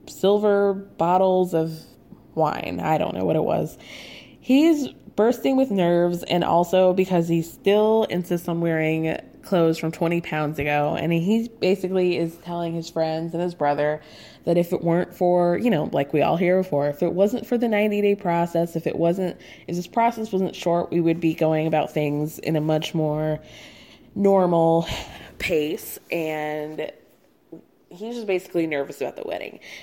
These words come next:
And his brother's like, "Oh, bro, but this seems like a really chill wedding. Like, your last wedding was so, such a big to-do. So, but you're getting married in the backyard. It seems very casual. You guys seem to really like each other." He's like, "This seems like a really good vibe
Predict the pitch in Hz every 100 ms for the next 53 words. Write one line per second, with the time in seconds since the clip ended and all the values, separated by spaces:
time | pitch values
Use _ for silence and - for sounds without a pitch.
0 | - 202 214 208 202 202 208 - - 311
1 | 294 277 330 277 220 226 - 247 240 247
2 | 240 240 240 254 247 220 190 185 165 165
3 | 165 175 190 196 196 185 185 185 175 165
4 | 170 160 160 - - 170 165 131 - -
5 | 170 233 233 220 214 220 - - - -
6 | _ _ _ - _ _ _ _ _ -
7 | - - 175 160 - - 165 156 165 165
8 | 175 175 151 147 - 151 - 247 233 220
9 | 208 170 160 160 165 254 247 240 220 214
10 | 180 147 - 151 143 165 160 175 220 220
11 | 202 180 175 175 175 156 180 - - 170
12 | - 165 175 170 160 160 156 160 165 202
13 | 208 180 175